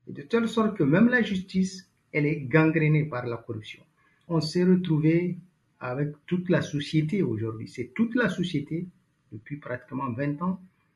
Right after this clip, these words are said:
tous les pans de la société qui sont atteints par la corruption. Au lieu que ça soit le, le haut qui donne l'exemple, c'est le haut qui est le plus corrompu et c'est descendu jusqu'aux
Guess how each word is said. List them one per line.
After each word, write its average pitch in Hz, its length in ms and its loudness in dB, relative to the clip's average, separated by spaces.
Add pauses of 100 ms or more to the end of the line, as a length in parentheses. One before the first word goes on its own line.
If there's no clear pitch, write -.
(160)
tous 220 140 0
les 180 140 4
pans 233 240 -4
de 226 120 -2
la 160 120 0
société 160 560 -10 (500)
qui 151 100 -4
sont 147 400 -4 (140)
atteints 147 400 -2 (140)
par 127 220 -10 (140)
la - 100 -8
corruption. 110 480 -12 (520)
Au 147 80 0
lieu 156 120 8
que 170 120 -2
ça 165 160 0
soit 151 300 2
le, 123 240 -2
le 131 140 -4
haut 190 240 0
qui 147 140 -6
donne 131 260 -6
l'exemple, 117 580 -6 (280)
c'est - 200 -8
le 123 80 -2
haut 160 180 0
qui 156 180 -6
est 139 100 -2
le 120 100 -6
plus 147 300 -10
corrompu 117 640 -10 (380)
et 143 260 -8
c'est - 180 -8
descendu 123 720 -6
jusqu'aux 135 720 -8